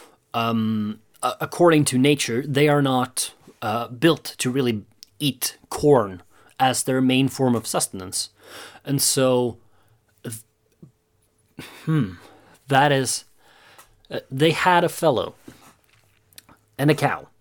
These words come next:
uh, a pretty big cow, rather, uh, that was standing, uh, isolated, uh, with four corners around it, and with this massive tube, uh, going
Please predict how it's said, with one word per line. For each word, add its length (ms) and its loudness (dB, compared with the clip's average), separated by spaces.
uh, 140 2
a 80 -2
pretty 240 2
big 280 2
cow, 260 -4
rather, 420 -8
uh, 200 0
that 140 0
was 240 -2
standing, 720 2
uh, 280 0
isolated, 720 -2
uh, 60 -4
with 160 -4
four 260 2
corners 320 2
around 300 -6
it, 160 -6
and 340 0
with 160 0
this 240 0
massive 460 -4
tube, 460 -2
uh, 240 0
going 580 4